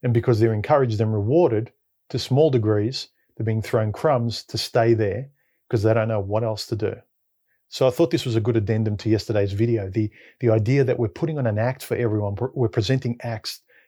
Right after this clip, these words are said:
because we don't, we don't wanna show our real selves, or we're, we're ashamed of it, or we just don't trust ourselves. And we're presenting this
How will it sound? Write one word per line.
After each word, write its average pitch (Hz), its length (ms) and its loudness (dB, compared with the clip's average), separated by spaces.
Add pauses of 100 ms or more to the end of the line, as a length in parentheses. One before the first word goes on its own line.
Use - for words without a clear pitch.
because 117 220 0
we 110 160 0 (320)
don't, 156 340 -2 (300)
we 117 80 2
don't 165 180 2
wanna 143 220 -2
show 131 440 0
our 143 300 -2 (140)
real 135 260 2
selves, 170 480 -2
or 104 140 0
we're, 104 280 0
we're 110 160 2
ashamed 135 380 -2
of 180 60 -4
it, 202 100 -6
or 147 100 -2
we 139 80 0
just 170 200 -6
don't 135 240 -2
trust 147 320 -2
ourselves. - 580 -6 (1160)
And 131 280 2 (240)
we're 127 100 0
presenting 147 500 0
this 127 320 -4